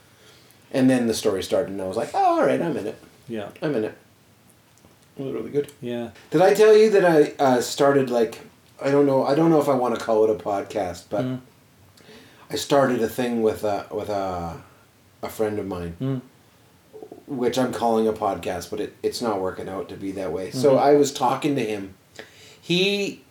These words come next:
Speaker 1: grew up in a Mennonite town way the fuck north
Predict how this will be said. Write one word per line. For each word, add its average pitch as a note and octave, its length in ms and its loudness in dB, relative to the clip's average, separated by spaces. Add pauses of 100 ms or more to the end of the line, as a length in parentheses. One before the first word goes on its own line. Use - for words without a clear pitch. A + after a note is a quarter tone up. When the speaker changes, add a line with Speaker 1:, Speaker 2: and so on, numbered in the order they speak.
(200)
Speaker 1:
grew D3 380 6
up A#2 320 2 (260)
in A#2 140 -2
a A#2 80 -2
Mennonite C3 580 2
town G2 640 -6
way E3 400 6
the D3 160 4
fuck - 480 -2
north A2 560 -4